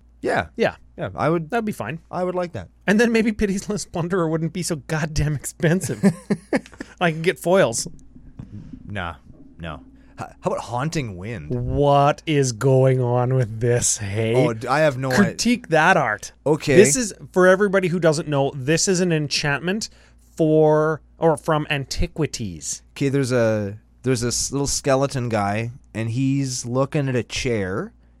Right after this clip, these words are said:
Speaker 1: and the chair has a sheet on it, and then there's a ghost flying around.
Speaker 2: You're remarkably close, but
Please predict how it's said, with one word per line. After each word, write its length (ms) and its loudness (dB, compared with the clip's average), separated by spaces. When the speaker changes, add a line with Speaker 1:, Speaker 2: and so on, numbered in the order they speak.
Speaker 1:
and 140 -4
the 60 -4
chair 340 0
has 260 0
a 40 -6
sheet 360 -2
on 200 -2
it, 180 -6
and 140 -4
then 160 -2
there's 220 0
a 40 -6
ghost 560 0
flying 360 -6
around. 420 -10
Speaker 2:
You're 520 0
remarkably 880 0
close, 560 0
but 180 0